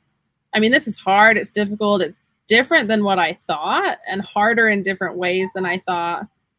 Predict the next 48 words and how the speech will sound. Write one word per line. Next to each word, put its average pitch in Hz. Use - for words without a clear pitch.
But 196
I 220
was 220
ready 190
to 190
kind 190
of 185
take 185
the 196
next 185
step 196
and 180
challenge 185
myself 175
a 180
little 175
bit 170
and 170
move 170
forward 190
'cause -
I 165
wanted 185
to 185
be 160
better. 165
And 196
so 202
I 202
think 220
you're 190
right 175
that 113
your 190
first -
six 208
months 190
kind 226
of 175
sets -
you 185
up 185
for 185
your 165
next 233
six -
months, 175
and, 160